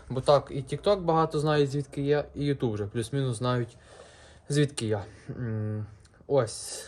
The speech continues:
Ще, може, вам тут зараз повставляю, як я там знімав на виробництві. Дозволили познімати, трошки поговорити.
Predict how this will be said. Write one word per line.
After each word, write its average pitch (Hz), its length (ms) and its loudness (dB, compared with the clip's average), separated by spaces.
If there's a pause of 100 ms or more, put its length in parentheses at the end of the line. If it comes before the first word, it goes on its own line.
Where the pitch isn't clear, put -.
Ще, 202 200 6
може, 147 260 2
вам 143 180 2
тут 139 140 -2
зараз 135 280 4
повставляю, 135 560 2
як 120 180 -4
я 147 60 -2
там 233 260 0
знімав 220 580 0 (180)
на 156 100 0
виробництві. 175 680 0 (240)
Дозволили 123 560 0
познімати, 170 760 0 (500)
трошки 151 480 2 (240)
поговорити. 143 720 2